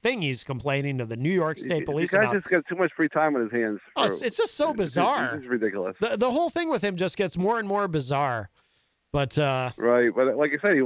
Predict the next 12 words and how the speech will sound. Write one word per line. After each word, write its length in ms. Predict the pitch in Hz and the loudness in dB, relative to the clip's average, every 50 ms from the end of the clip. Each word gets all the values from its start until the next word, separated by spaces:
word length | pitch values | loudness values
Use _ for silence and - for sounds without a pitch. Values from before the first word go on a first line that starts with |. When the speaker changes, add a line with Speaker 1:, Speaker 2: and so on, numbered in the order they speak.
| 135 131 | 2 2
Speaker 2:
he 80 | 123 139 | 2 2
likes 200 | 131 139 147 - | 2 2 0 0
the 80 | 160 143 | 0 0
negative 320 | 139 135 131 147 147 135 | 0 2 2 2 2 0
attention. 460 | 131 - 165 175 190 - 147 104 92 - _ _ _ _ _ _ _ _ _ _ - | 0 -2 -2 -2 -2 -4 -6 -8 -8 -12 _ _ _ _ _ _ _ _ _ _ -14
He 100 | - 110 | -14 -12
thrives 420 | - - 123 143 156 175 170 135 120 | -10 -4 0 2 2 2 2 0 -2
it. 80 | 107 - _ _ - | -4 -4 _ _ -6
Speaker 1:
Yes, 440 | 139 135 165 226 339 427 453 - - | -2 0 0 2 0 0 -2 -2 -2
he 100 | 254 214 | -2 -2
does. 640 | 160 208 262 349 415 381 254 165 - - - - - - | 0 0 -2 -2 -2 -4 -4 -4 -4 -6 -8 -10 -12 -6
Yes. 640 | 180 175 202 - - - - - - - - - | -4 -2 -2 -2 -2 -4 -4 -4 -6 -8 -10 -14